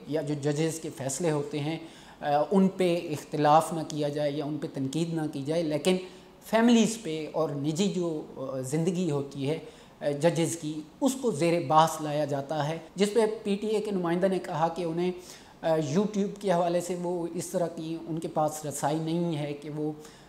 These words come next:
अ, इनफरादी content को जो है वो, अ, ख़त्म कर सकें, बल्कि वो सिर्फ report कर सकते हैं, वो उसको हटा नहीं सकते। तो इस पे Justice Qazi Amin ने कहा कि,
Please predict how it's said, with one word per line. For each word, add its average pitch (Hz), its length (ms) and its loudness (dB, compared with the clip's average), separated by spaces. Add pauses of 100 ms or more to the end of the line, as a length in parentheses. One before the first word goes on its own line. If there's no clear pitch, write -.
अ, 156 80 0 (240)
इनफरादी 165 520 6
content 156 600 0
को 143 160 -10
जो 143 140 -2
है 143 180 -2
वो, 143 240 -6
अ, 120 720 -8
ख़त्म 165 200 2
कर 147 200 -2
सकें, 165 440 -4
बल्कि 156 220 -8
वो 160 120 -4
सिर्फ 160 320 -8
report 165 360 -2
कर 156 120 -6
सकते 160 280 -8
हैं, 160 60 -6
वो 151 80 -6
उसको 143 200 -8
हटा 139 340 -2
नहीं 135 160 0
सकते। 113 380 -10 (120)
तो 208 400 6
इस 214 120 2
पे 220 180 2
Justice 196 360 2
Qazi 196 280 2
Amin 208 240 2
ने 220 120 0
कहा 185 340 4
कि, 185 440 0